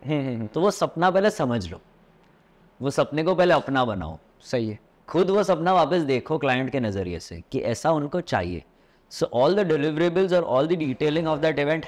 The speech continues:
Speaker 2: has to be noted down on black and white piece of paper। टेक्नोलॉजी कितनी भी आगे बढ़ जाए, पेन और पेपर अगर बनाना कंपनियों ने बंद नहीं किया ना, that means they are very important material।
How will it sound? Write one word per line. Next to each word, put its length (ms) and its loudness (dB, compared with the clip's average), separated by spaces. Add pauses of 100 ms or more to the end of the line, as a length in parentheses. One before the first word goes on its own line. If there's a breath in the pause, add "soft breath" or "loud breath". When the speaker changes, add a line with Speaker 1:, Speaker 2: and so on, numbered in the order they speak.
(120)
Speaker 2:
has 240 -2
to 80 0
be 180 0
noted 360 -2
down 240 4
on 280 -4
black 240 2
and 120 0
white 220 2 (120)
piece 180 -2
of 100 0 (120)
paper। 360 -2
टेक्नोलॉजी 580 0
कितनी 380 -4
भी 140 0
आगे 240 2
बढ़ 200 0
जाए, 260 -2 (560 soft breath)
पेन 300 2
और 160 2
पेपर 400 0
अगर 220 2
बनाना 380 0
कंपनियों 440 -2
ने 100 0
बंद 260 -2
नहीं 240 -2
किया 220 -2
ना, 120 -2
that 240 -2
means 240 -2
they 160 2
are 160 -4
very 400 0
important 500 -2
material। 400 -8